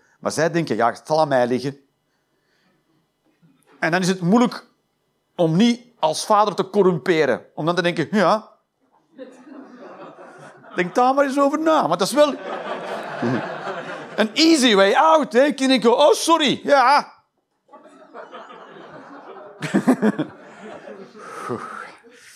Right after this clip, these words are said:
Dan moet je kunnen zeggen: "Nee, nee, ik had dat niet mogen doen." Meestal, de neiging is om een uitleg te geven. "Ja, maar dat is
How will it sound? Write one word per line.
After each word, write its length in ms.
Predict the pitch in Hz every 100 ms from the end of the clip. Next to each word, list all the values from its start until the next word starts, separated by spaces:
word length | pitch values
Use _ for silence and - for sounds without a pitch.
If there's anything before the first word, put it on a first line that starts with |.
| - - -
Dan 160 | 240
moet 100 | 277
je 80 | 277
kunnen 240 | 254 247
zeggen: 260 | 220 247 220
"Nee, 100 | 190
nee, 120 | 147
ik 100 | 127
had 100 | 147
dat 100 | 143
niet 100 | 139
mogen 240 | 131 117 101
doen." 280 | 95 82 _ _ _ _ _ _ _ _ _
Meestal, 440 | 214 202 - - 139
de 80 |
neiging 360 | 143 226 240 233
is 100 | 208
om 80 | 180
een 120 | 165
uitleg 260 | 233 220 -
te 100 | 151
geven. 220 | 147 147
"Ja, 240 | 320 359
maar 120 | 381
dat 100 | 370
is 520 | 349 269 - - -